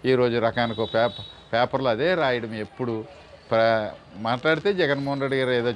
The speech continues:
చేశారు, జగన్మోహన్ రెడ్డి చేశారు అనడమే తప్ప ఒకటి కూడా నిజం రాయరు, నిజం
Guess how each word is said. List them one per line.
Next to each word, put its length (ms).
చేశారు, 480
జగన్మోహన్ 480
రెడ్డి 240
చేశారు 280
అనడమే 340
తప్ప 440
ఒకటి 240
కూడా 220
నిజం 340
రాయరు, 340
నిజం 380